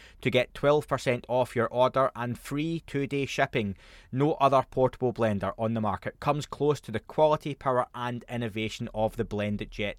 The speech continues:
two. They guarantee you'll love it or your money back. Blend anytime, anywhere with the BlendJet two portable blender. Go to blendjet dot com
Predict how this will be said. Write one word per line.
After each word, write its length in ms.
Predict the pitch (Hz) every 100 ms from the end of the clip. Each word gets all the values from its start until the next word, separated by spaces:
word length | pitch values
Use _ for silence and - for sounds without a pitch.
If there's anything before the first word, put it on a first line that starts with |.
| -
two. 300 | 107 196 92
They 140 | 196
guarantee 500 | - 135 131 127 135
you'll 180 | 127 113
love 200 | 135 170
it 180 | - -
or 260 | 143 160 - - - -
your 140 | 117
money 240 | 110 113 110
back. 340 | 95 82 - - - - -
Blend 280 | 117 113 -
anytime, 520 | 143 143 - 135 135
anywhere 480 | 185 196 156 135 135
with 120 | 120
the 80 | 127
BlendJet 500 | 156 170 156 117 107 -
two 240 | 139 139
portable 400 | 131 190 196 120
blender. 540 | 98 127 127 139 139 131
Go 100 | 117
to 160 | - 113
blendjet 880 | 120 147 156 151 - 107 131 - - -
dot 300 | 123 117 -
com 400 | - 110 139 175